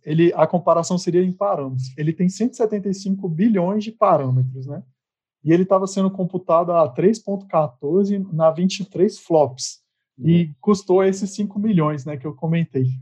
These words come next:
Speaker 1: É, se fosse pra gente simular hoje o cérebro humano, apenas considerando trezentos trilhões de parâmetros,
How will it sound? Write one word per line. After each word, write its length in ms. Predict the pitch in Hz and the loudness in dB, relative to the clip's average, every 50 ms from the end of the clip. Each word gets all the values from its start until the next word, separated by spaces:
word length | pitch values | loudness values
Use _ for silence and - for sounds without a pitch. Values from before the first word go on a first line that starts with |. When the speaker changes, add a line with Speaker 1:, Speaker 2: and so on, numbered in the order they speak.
| - _ _ _ - | -12 _ _ _ -4
Speaker 1:
É, 360 | 156 156 156 151 151 151 151 | 0 2 2 4 4 2 0
se 180 | - - 208 190 | 0 2 0 2
fosse 300 | 196 254 320 359 - - | 4 4 2 0 0 -2
pra 160 | 233 226 208 | 0 2 2
gente 220 | 190 196 190 196 | 4 2 2 0
simular 520 | - - 202 185 185 175 165 156 151 143 139 | 0 -2 -2 2 2 4 4 4 4 4 2
hoje 460 | 143 147 160 165 147 131 127 131 131 131 | 2 2 0 0 0 -2 -4 -4 -4 -4
o 80 | 160 165 | -4 -6
cérebro 580 | - - 170 165 208 247 233 185 170 165 160 | -4 -2 0 0 2 2 0 -2 -2 -2 -2
humano, 420 | 147 139 139 151 170 160 143 131 - - | -4 -4 -6 -4 -4 -4 -6 -12 -12 -4
apenas 460 | - 156 156 - - 196 233 269 262 | 0 0 0 2 2 2 2 2 0
considerando 560 | - - 214 190 - 185 175 170 170 165 160 - | -2 -4 -6 -2 0 2 2 2 0 -2 -6 -8
trezentos 420 | - 156 156 147 156 165 - _ | -8 -8 -6 -6 -6 -8 -8 _
trilhões 460 | - - 147 151 143 147 151 160 156 | -12 -8 -6 -6 -4 -4 -4 -4 -4
de 60 | 151 | -6
parâmetros, 800 | - - 147 135 131 135 160 214 226 185 147 127 - 139 131 127 | -6 -6 -6 -4 0 2 4 6 6 6 4 2 -4 -10 -10 -10